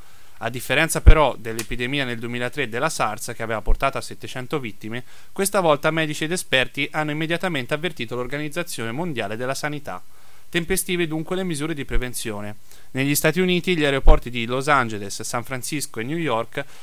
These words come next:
hanno deciso di controllare tutti i passeggeri provenienti da Wuhan, verificando la loro temperatura corporea all'arrivo. Stessa procedura per l'aeroporto di Fiumicino, dove arrivano tre voli diretti dalla città di Wuhan. Roberto Balestracci, Master X, Yulm.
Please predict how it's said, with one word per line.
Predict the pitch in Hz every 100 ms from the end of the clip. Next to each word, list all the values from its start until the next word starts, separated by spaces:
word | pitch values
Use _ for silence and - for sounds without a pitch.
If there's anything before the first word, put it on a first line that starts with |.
| -
hanno | 165 175
deciso | 180 180 190 170
di | 147
controllare | 175 170 185 180 151 139 147
tutti | 165
i | 156
passeggeri | 143 - 180 143 127 135
provenienti | 165 160 160 131 139
da | 147
Wuhan, | 143 147 120 104 107 110
verificando | 147 170 - 147 127 151
la | 175
loro | 139 113 120
temperatura | 156 147 180 165 110 110
corporea | 170 175 117 - 104
all'arrivo. | 123 135 101 92 92 90 - -
Stessa | - - 185 165 165
procedura | 143 175 151 113 113
per | -
l'aeroporto | 147 160 175 127 117
di | 135
Fiumicino, | 143 156 156 151 107 101 101
dove | 107 127 143
arrivano | 156 123 117 127
tre | 165
voli | 165 117 120
diretti | 175 104 - 123
dalla | 113 123
città | 160 - 117
di | 131
Wuhan. | - 110 101 95 - - - -
Roberto | 120 143 120 120
Balestracci, | 131 170 - 117 101 - - -
Master | 151 - 135 92
X, | - -
Yulm. | - 170 95 76